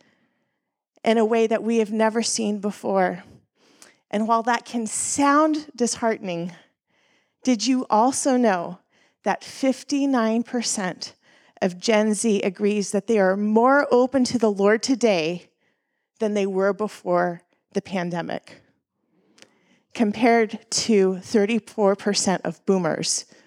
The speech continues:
who feel that they are open to the Lord today? So what do you do? You don't rethink your faith, you rethink your approach.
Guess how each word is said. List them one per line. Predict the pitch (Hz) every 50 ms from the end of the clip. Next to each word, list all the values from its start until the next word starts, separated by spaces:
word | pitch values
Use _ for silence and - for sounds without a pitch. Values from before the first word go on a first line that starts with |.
| _
who | _ - 185
feel | - - 196 175 165
that | 175 170 -
they | 185 175
are | 170 - -
open | 165 165 - 185 180
to | - - -
the | - 170
Lord | - - - 113 -
today? | - - 190 - - - - 160 - _ _ - - - - - - - - - _ _
So | - - 214 190
what | 196 202 202
do | 220
you | 220 240 240
do? | 226 277 294 254 185 - - - - - - - - - - - - - _ _ _ _ _ _ _ _ _ _ _ _ _ _ _ _ - - - -
You | 185
don't | 180 208 233 262 -
rethink | 262 240 254 254 240 - - - 247 247 226 - -
your | 170 160
faith, | - - 233 233 196 147 170 165 - - - - - - _ _ _ _ _ _ _ _ _ _ _ _ _ _ _ _ _ _
you | - 190 180
rethink | 165 190 202 196 - - 214 190 185 - -
your | 185 165 -
approach. | - - - - - - - _ - - - -